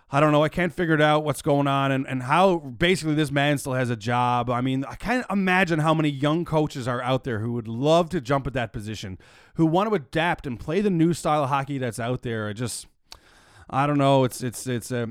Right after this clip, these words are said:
it pissed me off, honestly. I'm sick and tired of hearing Torts on T S N, uh, bitching and complaining about, you know,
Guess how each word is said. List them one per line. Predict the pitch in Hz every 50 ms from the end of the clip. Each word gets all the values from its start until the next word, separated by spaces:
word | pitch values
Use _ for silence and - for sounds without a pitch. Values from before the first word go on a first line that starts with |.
| - -
it | 165 - -
pissed | 208 220 214 -
me | 190 170
off, | 156 170 180 151 -
honestly. | 139 143 151 147 - - 139 135
I'm | 127 120
sick | - - - - - 190 196 - -
and | 175 139 127
tired | - 123 139 147 147 135 123
of | 123 113 107
hearing | 127 131 139 135 127 117
Torts | - 139 143 147 147 - -
on | 131 123 120 120
T | - 156 147 139
S | 131 117 -
N, | 135 131 131 127 123 120 - - - - - - - - -
uh, | - 127 123 123 123 120 117 117 120 120 120 120 117 - _ - - - -
bitching | 120 - - 180 202 - 208 226
and | 226 233 220
complaining | 247 208 160 180 196 254 269 156 147 139
about, | 139 131 139 143 147 143 143 139 _ _ _ _ _ _ _ _ _ - - - - - _ - _ _ _ _ _ _ _
you | - 123
know, | 117